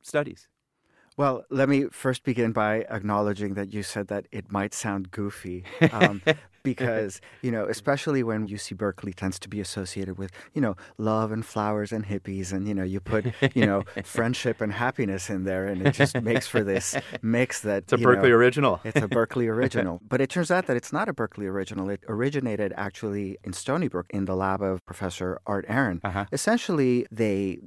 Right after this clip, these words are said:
Speaker 2: created a kind of format or task that could facilitate the formation of closeness. So it's a methodology that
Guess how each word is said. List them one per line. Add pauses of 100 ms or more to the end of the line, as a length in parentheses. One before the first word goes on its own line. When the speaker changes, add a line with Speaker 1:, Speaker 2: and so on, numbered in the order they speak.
(120)
Speaker 2:
created (200)
a
kind
of (260)
format
or
task
that
could (160)
facilitate
the (160)
formation (220)
of
closeness. (120)
So (240)
it's
a (200)
methodology (160)
that